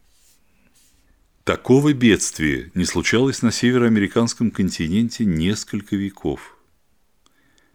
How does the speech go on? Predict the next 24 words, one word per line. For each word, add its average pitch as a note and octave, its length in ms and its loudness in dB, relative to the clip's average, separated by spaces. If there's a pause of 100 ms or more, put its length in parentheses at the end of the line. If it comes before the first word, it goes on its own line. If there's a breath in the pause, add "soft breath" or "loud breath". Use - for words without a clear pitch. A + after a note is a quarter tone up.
(500)
Жители F2+ 380 0
Старой F2 360 0
Гавани F2+ 380 2
бросили D#2 480 -4
дома D2+ 500 -4 (380 loud breath)
и G2 80 -2
устремились A2+ 680 2
вверх, F2 500 -2
на - 80 -8
холмы E2 440 -2
и D#2+ 120 -6
в C#2 120 -10
горы, G2+ 440 0 (600 loud breath)
поднимаясь G2 600 0
выше G#2 400 -2
уровня F#2+ 380 0
моря, E2 440 -2 (120)
чтобы, D#2+ 300 -4
с - 100 -6
одной F2 260 0
стороны, D#2+ 360 -4
обеспечить D2+ 640 -6
собственную D#2 580 -6
безопасность, D2 960 -6